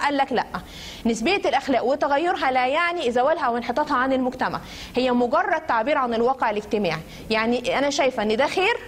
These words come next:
يبقى الخير ده من، من واقع المجتمع. السؤال الثالث، انقد مذهب الحاسة الخلقية عن شافتسبري. الحاسة الخلقية ده برضو مذهب يتبع للمشكلة الأخلاقية أو الإلزام الخلقي. هم ثلاث نقط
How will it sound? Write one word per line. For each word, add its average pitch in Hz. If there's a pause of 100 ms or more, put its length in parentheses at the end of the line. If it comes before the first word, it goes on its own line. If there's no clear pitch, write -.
(140)
يبقى 214
الخير 320
ده 302
من، 247
من 240
واقع 311
المجتمع. 190 (1080)
السؤال 262
الثالث، 302 (240)
انقد 320
مذهب 285
الحاسة 233
الخلقية 226
عن 214
شافتسبري. 269 (640)
الحاسة 285
الخلقية 254
ده 233
برضو 254
مذهب 240
يتبع 240
للمشكلة 240
الأخلاقية 233
أو 196
الإلزام 208
الخلقي. 311 (2000)
هم 277
ثلاث 269
نقط 285